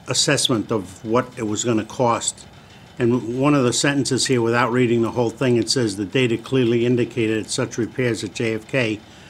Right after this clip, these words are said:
costing thirteen point nine million, almost, almost fourteen million,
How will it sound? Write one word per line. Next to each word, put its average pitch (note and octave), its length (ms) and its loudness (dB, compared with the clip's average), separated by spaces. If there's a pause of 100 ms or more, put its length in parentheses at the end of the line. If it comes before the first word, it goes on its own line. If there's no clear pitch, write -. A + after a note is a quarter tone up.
(220)
costing A#2 400 2
thirteen A#2+ 580 0
point A#2 320 -2
nine A2 320 0
million, A2 340 0
almost, A2+ 580 -2
almost C3+ 280 2
fourteen A2 400 -2
million, G2 320 -4